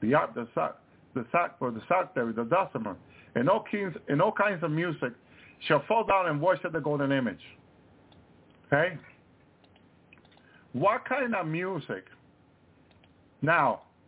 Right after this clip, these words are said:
now music has been defined by sound, okay, or by signal. Hallelujah.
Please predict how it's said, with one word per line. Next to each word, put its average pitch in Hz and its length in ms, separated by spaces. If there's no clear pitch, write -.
now 160 400
music 220 640
has 160 160
been 156 200
defined 175 440
by 151 180
sound, 113 420
okay, 151 400
or 139 100
by 143 220
signal. 151 500
Hallelujah. 127 600